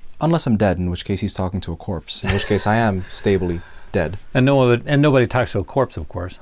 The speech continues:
Speaker 1: Exactly, unless you're, well, anyway.
Speaker 2: <laughs>
Speaker 1: So the idea was that, okay, fine, homeostasis is one thing, but we seem to adapt. When we merge the literature for adaptation and merge that with the literature for homeostasis, put it all together, and you get this idea of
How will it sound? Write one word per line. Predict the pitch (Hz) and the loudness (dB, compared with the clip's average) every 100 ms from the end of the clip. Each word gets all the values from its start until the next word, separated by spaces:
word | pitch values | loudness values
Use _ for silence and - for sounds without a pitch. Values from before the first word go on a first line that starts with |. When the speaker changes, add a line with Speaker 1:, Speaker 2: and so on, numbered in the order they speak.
| - | -6
Speaker 1:
Exactly, | 107 120 104 85 | 0 2 2 -2
unless | 85 98 92 - | -4 -2 0 0
you're, | 87 - - | -2 -4 -14
well, | 95 - | -14 -6
anyway. | 95 76 - - - | -4 -4 -8 -16 -8
Speaker 2:
<laughs> | - - - | -6 -6 -4
Speaker 1:
So | - 123 123 110 - - - - - - - - - | 0 2 4 2 -4 -18 -20 -20 -20 -20 -20 -20 -8
the | 120 | 0
idea | 120 120 156 160 | 0 2 2 2
was | 131 123 123 - | 0 0 0 0
that, | 113 110 - - - - | 0 0 -4 -20 -20 -10
okay, | 110 104 | -4 -2
fine, | - 120 107 | 0 0 0
homeostasis | 131 143 123 - 95 - 92 | 0 0 0 0 0 -2 -2
is | 92 101 | -4 -2
one | 117 | 0
thing, | 107 87 85 90 | 0 -2 -4 -2
but | 95 | 0
we | 104 92 | 0 0
seem | - 123 | -2 -4
to | 104 | -2
adapt. | 95 101 101 95 104 | -4 -2 -2 -4 -4
When | 107 | 2
we | 110 | 4
merge | 107 117 127 | 4 2 -2
the | 127 | -2
literature | 110 110 110 - 110 | -2 0 0 -2 -6
for | - 101 92 - - - - | -4 -4 -4 -8 -20 -16 -4
adaptation | 104 98 - 110 107 101 90 | -2 -2 0 0 0 -2 -2
and | 95 98 | -2 0
merge | 104 101 - | 0 -2 -6
that | 98 104 101 - | -8 -4 -4 -4
with | 101 | -4
the | 104 | -2
literature | 101 98 - | -2 -2 -6
for | - 90 | -6 -4
homeostasis, | 98 95 87 120 120 - 87 - - - - | -2 -2 -2 -2 -2 -2 -2 -2 -4 -14 -8
put | - | 0
it | 123 | 2
all | 110 | 2
together, | 110 107 113 104 98 | 2 0 2 2 -2
and | 98 | -2
you | 101 | -2
get | 110 | -2
this | 107 104 | -4 -2
idea | 101 107 110 | -2 0 -2
of | 101 95 | -4 -6